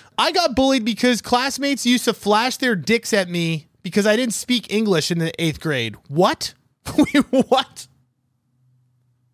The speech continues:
What? They used to flash their dicks at you because you didn't speak English?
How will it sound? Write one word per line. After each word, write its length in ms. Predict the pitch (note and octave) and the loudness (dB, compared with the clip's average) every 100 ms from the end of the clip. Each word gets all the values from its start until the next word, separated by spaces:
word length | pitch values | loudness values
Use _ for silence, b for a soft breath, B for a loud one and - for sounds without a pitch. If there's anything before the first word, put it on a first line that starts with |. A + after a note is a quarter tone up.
| _ - | _ -10
What? 500 | A#3 D4+ F#4 - - _ _ _ _ _ _ B B B B B B B - | -6 -4 -6 -8 -20 _ _ _ _ _ _ B B B B B B B 0
They 80 | |
used 200 | C#4+ F#4 | 2 4
to 100 | E4 | 0
flash 500 | A3+ G3+ G#3 C4 D#4 | -4 0 2 2 0
their 160 | C#4+ B3 | 0 0
dicks 420 | D3 - G#3 - | 0 0 0 2
at 120 | B3+ | -2
you 200 | B3+ C#4+ | 2 0
because 480 | C4+ G3+ A#3+ G3+ E3 _ _ _ _ _ _ | 0 0 0 -2 -8 _ _ _ _ _ _
you 140 | F#3 A3 | -4 0
didn't 200 | G3 - | 0 -2
speak 340 | - A#3+ - | -4 -4 -2
English? 640 | F3 A3+ C#4+ F4+ - - | -4 0 2 2 0 -6